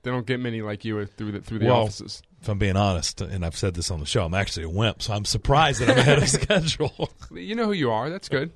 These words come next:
Speaker 1: So self-awareness
Speaker 2: Oh, I,
Speaker 1: is very
Speaker 2: yeah,
Speaker 1: important.
Speaker 2: yeah. No, I, I don't make any <laughs> bones about that.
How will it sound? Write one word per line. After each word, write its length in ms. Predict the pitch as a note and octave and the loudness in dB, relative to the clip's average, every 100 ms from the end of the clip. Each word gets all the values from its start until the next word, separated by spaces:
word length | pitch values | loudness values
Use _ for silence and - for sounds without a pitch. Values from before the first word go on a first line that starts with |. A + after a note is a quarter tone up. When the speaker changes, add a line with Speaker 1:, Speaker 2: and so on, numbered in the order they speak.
| - | -10
Speaker 1:
So 160 | E3+ | -8
self-awareness 800 | E3 - G#3 G#3 F#3 G3+ - F3 | -4 2 6 8 10 10 8 4
Speaker 2:
Oh, 20 | |
I, 20 | D3+ | 2
Speaker 1:
is 60 | |
very 360 | B2+ E3 E3+ D#3+ | 6 6 6 4
Speaker 2:
yeah, 60 | |
Speaker 1:
important. 380 | C#3+ C3+ B2+ F#2 | 2 0 0 0
Speaker 2:
yeah. 100 | C#2 - | -2 -8
No, 220 | F#2 F2 | -8 -6
I, 220 | F2+ G2+ F2+ _ - | -2 -2 -2 _ -14
I 140 | F2+ F2 | -10 -8
don't 180 | E2 | -8
make 200 | E2+ F2 | -8 -6
any 100 | A2 | -6
<laughs> 20 | A2 | 2
bones 340 | A2+ A#2+ G#2 | 2 2 -2
about 280 | F#2+ F2+ E2 | -2 -2 -2
that. 240 | F2+ D#2 | -6 -8